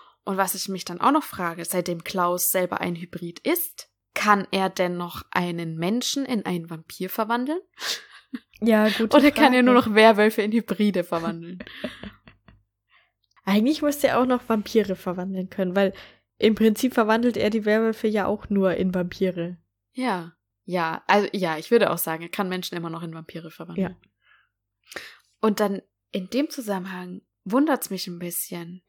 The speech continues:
Speaker 1: dass die Werwölfe nicht verwandelt werden wollen von Klaus,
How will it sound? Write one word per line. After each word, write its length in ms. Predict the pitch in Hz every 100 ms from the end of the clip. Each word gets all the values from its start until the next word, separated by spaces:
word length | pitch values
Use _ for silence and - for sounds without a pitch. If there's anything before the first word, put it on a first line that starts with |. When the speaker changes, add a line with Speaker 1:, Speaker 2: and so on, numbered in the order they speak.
| _
Speaker 1:
dass 420 | - - 185 - -
die 240 | 185 165
Werwölfe 1000 | 175 240 202 196 185 - 185 175 175 170 - _ _ _ -
nicht 300 | 247 269 -
verwandelt 540 | 196 196 269 285 -
werden 380 | 190 185 180 170
wollen 260 | 180 175
von 240 | 170 180 180
Klaus, 640 | - 175 170 170 - -